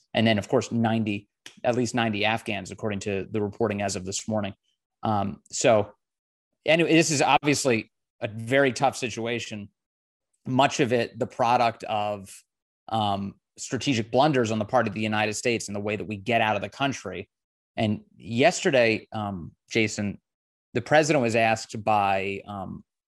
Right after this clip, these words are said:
I believe, Philip Wegman over at the Washington Examiner, like, "Hey, did, you know, was it your idea to close Bagram, basically? Did you make the call to close Bagram down?"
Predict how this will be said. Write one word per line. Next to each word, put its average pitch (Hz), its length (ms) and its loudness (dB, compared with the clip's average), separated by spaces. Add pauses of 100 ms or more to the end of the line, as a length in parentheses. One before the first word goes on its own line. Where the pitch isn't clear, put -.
(260)
I 107 40 -10
believe, 113 200 -2
Philip 123 280 2
Wegman 113 300 2
over 98 140 -4
at 92 60 -6
the 98 60 -6
Washington 104 480 -2
Examiner, 104 520 -2 (480)
like, 135 140 2
"Hey, 190 140 4
did, 147 280 0 (600)
you 160 100 -4
know, 123 240 0 (800)
was 131 220 2
it 143 60 -4
your 180 380 4
idea 104 640 0 (160)
to - 120 -4
close 120 280 0
Bagram, 101 540 -2
basically? 101 460 -6
Did 104 180 -6
you 127 80 0
make 117 200 2
the - 60 -12
call 104 460 -2 (280)
to 113 100 -6
close 107 240 -2
Bagram 113 380 2
down?" 90 200 -6